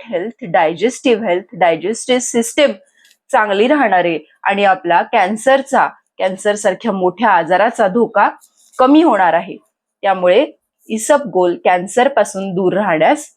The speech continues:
मदत करते. इसबगोलचा पुढचा फायदा म्हणजे इसबगोल रक्तातील साखर नियंत्रणात ठेवण्यासाठी मदत करते. रक्तातील साखर, ज्यांना डायबेटिस आहे,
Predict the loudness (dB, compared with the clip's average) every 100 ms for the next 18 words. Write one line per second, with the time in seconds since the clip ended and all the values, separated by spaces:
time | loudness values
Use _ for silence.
0 | _ -4 0 2 0 -2 -6 -6 -12 -14
1 | _ _ _ _ -10 -4 0 0 2 0
2 | 2 0 0 0 0 2 0 2 0 0
3 | 0 0 0 -2 -4 -4 0 0 0 0
4 | 0 0 0 0 -2 -2 -4 -8 -10 _
5 | _ -6 0 0 0 2 4 2 2 2
6 | 2 0 -2 -2 0 0 -2 -4 -2 0
7 | 0 -2 -4 -6 -12 -16 _ -6 -4 -2
8 | -2 -2 -4 -2 -2 0 2 0 0 -6
9 | _ _ -4 -2 0 2 2 2 0 2
10 | 0 0 -2